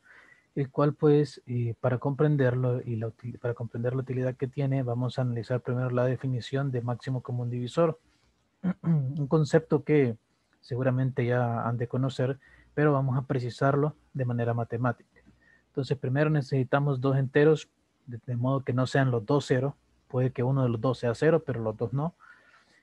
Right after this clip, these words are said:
Y el máximo común divisor de ellos, que se denota de la manera usual, máximo común divisor de A y B, eh, es el número que, un número D que cumple con las condiciones siguientes. Primero,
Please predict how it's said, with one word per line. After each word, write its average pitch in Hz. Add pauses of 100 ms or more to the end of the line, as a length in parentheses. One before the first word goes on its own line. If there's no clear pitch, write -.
(120)
Y 160
el 131
máximo 135
común 143
divisor 135
de 151
ellos, 147 (240)
que 131
se -
denota 117
de 117
la 113
manera 120
usual, 160
máximo 120
común 120
divisor 147 (480)
de 117
A 113
y 123
B, 156 (1500)
eh, 135
es 139
el 151
número 156
que, 131 (120)
un 143
número 139
D 156 (240)
que 131
cumple 147
con 143
las 135 (240)
condiciones 127
siguientes. - (640)
Primero, 151